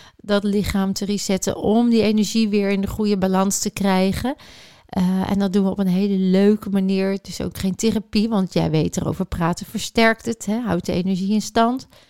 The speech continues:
Dus je hoeft niet erover te praten, maar je gaat het wel opruimen. Ja, dan kan je in een weekend al heel wat bereiken. Maar zeg je, Nou, ik wil toch echt wel, eh,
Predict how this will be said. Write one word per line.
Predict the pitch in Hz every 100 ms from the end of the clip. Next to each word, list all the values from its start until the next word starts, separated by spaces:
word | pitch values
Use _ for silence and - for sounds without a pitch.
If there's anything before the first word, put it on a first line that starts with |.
| _ _ _
Dus | 185 -
je | 185
hoeft | 175 180
niet | 196 190 - -
erover | - 185 202 202
te | 208 220
praten, | - 226 226 -
maar | 202
je | 175
gaat | 185
het | 185
wel | 190 214
opruimen. | - - - 226 226 233 240 302 403 _ - - -
Ja, | -
dan | 233
kan | 190 180
je | 175
in | 185
een | 185
weekend | 214 226 214
al | 196
heel | 190 208 196
wat | 196
bereiken. | 196 185 185 208 240 294
Maar | 254 190
zeg | 202 -
je, | 180
Nou, | 180 190 208 220 214 _ _ _ _ _ _ _ _ _ -
ik | - 175
wil | 185
toch | 175 -
echt | - 226 208 -
wel, | 196 185 185 185
eh, | - 175 175